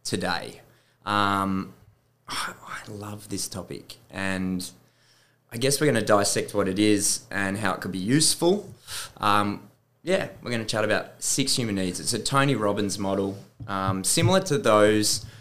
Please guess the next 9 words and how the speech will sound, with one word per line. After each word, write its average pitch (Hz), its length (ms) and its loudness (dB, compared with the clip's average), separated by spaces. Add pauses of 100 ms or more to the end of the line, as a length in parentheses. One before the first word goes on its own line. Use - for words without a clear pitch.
(240)
um, 98 360 -2
other 104 200 2
models 98 340 2
like - 380 -2
Maslow's 101 500 -2
hierarchy, 95 680 -2 (340)
the - 80 -20
pyramid 95 540 -6
that - 160 -14